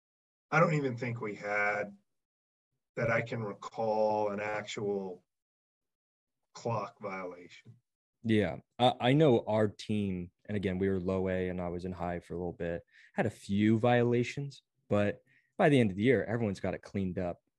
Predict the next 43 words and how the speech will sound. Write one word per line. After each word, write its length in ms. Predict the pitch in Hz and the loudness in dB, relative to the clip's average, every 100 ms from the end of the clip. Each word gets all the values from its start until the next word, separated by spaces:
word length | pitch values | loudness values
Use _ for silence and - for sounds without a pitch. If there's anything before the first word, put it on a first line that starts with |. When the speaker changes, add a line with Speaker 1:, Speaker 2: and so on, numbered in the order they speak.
| _ _ | _ _
Speaker 2:
I 60 | 147 | 4
would 180 | 113 | 4
hope 200 | 107 120 | 4 2
Speaker 1:
Yeah. 40 | 107 | 2
Speaker 2:
at 60 | |
least 160 | 101 101 | -2 -4
at 60 | 98 | -8
the 60 | |
big 240 | 90 104 95 | -2 -2 -2
league 160 | 92 | -6
level, 160 | 95 90 110 | -8 -8 -10
it's 260 | - - _ _ _ _ | -14 -20 _ _ _ _
probably 200 | - 95 92 | -2 0 0
gonna 100 | 92 | -2
be 160 | 90 90 | -2 -2
along 300 | 110 107 95 | 0 0 0
the 60 | 90 | -4
same 240 | - 98 95 | -8 -10 -6
lines. 440 | 92 65 - - _ - - | -6 -8 -14 -20 _ -20 0
Speaker 1:
Was 200 | 156 156 | 2 6
it 60 | 147 | 6
Speaker 2:
But 80 | |
Speaker 1:
not 300 | 139 175 196 | 6 4 2
fifteen 520 | - 175 170 - 175 160 | 0 0 2 0 0 0
seconds 560 | - 147 160 185 175 | 0 0 0 -2 -2
in 100 | 165 156 | -4 -2
the 60 | |
minor 340 | 135 135 156 165 | 0 0 0 -2
leagues? 420 | 170 190 - - _ _ _ | -4 -8 -12 -20 _ _ _
Speaker 2:
It 80 | 175 | 4
was 160 | 170 | 4
a 60 | 131 | 6
lot 200 | 127 113 | 6 4
shorter, 260 | - 123 98 | 4 2 2
yeah. 280 | 104 90 | 0 -2
So 220 | - - 123 | -4 2 4
it 40 | |
was 160 | 165 - | 4 2
fifteen, 640 | - 156 - - 135 135 | -6 -6 -6 -2 0 2
I 180 | 104 107 | 0 -4
think, 260 | - 139 | -2 0
with, 220 | 123 98 - | 0 0 -2
uh, 300 | 101 87 | -4 -4